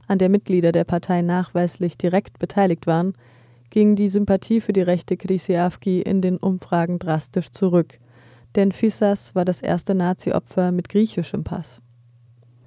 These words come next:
Freitag vor einer Woche gab es eine Solidaritäts- und Gedenkdemonstration in Berlin für Fyssas und die zahlreichen Migrantinnen und Migranten, die rassistischer Gewalt zum Opfer gefallen sind.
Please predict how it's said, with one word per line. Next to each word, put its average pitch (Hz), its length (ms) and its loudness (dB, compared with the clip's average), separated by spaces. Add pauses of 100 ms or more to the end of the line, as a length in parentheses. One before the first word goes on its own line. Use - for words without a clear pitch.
(100)
Freitag 220 360 0
vor 226 100 0
einer 196 200 2
Woche 196 280 2
gab 190 200 0
es 202 120 -6
eine 196 160 0
Solidaritäts- 185 880 0
und 185 160 -4
Gedenkdemonstration 185 1120 -2
in 175 140 0
Berlin 175 420 4
für 190 200 -2
Fyssas 196 520 -2
und 196 140 -4
die 196 80 -8
zahlreichen 185 640 -2
Migrantinnen 180 600 -2
und 185 140 -4
Migranten, 185 520 -2 (420)
die 214 80 0
rassistischer 196 640 -2
Gewalt 175 400 -2
zum 180 140 -6
Opfer - 280 -2
gefallen 160 420 -2
sind. - 280 -8